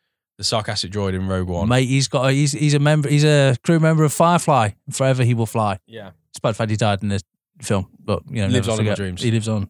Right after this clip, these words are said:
Speaker 2: exactly. <sighs> Mate, <sighs> I don't think you're gonna let me have this, 'cause originally I did have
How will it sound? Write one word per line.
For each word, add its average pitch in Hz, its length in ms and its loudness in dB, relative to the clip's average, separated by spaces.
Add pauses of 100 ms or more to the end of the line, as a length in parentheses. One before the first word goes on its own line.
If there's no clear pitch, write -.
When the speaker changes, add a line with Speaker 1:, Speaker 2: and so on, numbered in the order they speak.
Speaker 2:
exactly. 107 420 -10 (960)
<sighs> - 800 -12
Mate, 170 400 2 (2000)
<sighs> - 0 -
I - 540 -4
don't 190 200 4
think 190 220 2
you're 151 140 0
gonna 160 120 2
let 151 100 2
me 147 60 0
have 135 160 2
this, 98 360 -6 (120)
'cause 135 140 2
originally 143 420 2
I 117 120 -4
did 131 200 -2
have 123 240 0